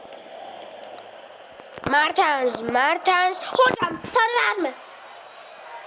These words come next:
Mertens foul. Abdülkerim kırmızı kart.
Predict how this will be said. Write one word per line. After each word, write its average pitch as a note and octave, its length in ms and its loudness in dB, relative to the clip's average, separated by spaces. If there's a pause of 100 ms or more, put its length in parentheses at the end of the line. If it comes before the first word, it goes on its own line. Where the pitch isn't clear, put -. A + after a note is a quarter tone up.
(260)
Mertens C#4+ 520 2
foul. D4+ 380 4
Abdülkerim C#4+ 920 2
kırmızı D4 600 0
kart. C#4 540 2